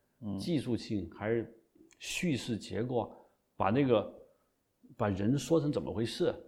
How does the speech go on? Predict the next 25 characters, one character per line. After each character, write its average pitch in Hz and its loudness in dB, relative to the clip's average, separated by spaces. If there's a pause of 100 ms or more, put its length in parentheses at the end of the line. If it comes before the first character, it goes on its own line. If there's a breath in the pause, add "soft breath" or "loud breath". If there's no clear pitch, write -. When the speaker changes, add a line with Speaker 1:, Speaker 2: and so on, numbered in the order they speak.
(380)
Speaker 1:
嗯。 98 -6
Speaker 2:
还 110 -4
是 117 -4 (680)
空 139 -2
间 135 -2
少， - -10
因 120 -4
为 131 0
他 156 2
人 113 0
物 127 -4
太 120 -4
多 92 -4
了， - -10 (100)
因 160 4
为 180 8
没 147 6
有 175 6
一 143 0
个 156 4 (140)
绝 113 0
对 165 4
的 135 -4
主 - -10
角。 95 -8